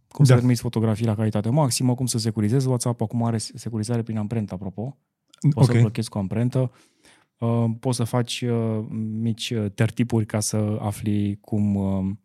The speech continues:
Speaker 1: să afli mesajele, acel notification history, când îți trimite cineva mesaj și îl șterge foarte repede,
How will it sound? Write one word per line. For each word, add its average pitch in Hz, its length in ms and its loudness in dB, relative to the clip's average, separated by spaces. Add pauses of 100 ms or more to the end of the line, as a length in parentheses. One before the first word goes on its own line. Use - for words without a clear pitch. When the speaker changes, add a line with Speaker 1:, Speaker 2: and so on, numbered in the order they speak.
(140)
Speaker 1:
să - 140 -4
afli 113 180 -2
mesajele, 104 580 -2
acel 110 380 -2
notification 107 720 -2
history, 113 480 -2
când 113 220 -6
îți 104 100 -6
trimite 113 220 -2
cineva 110 240 0
mesaj 110 280 0
și 110 60 -4
îl 107 60 -4
șterge 117 280 -4
foarte 107 300 -6
repede, 120 500 -4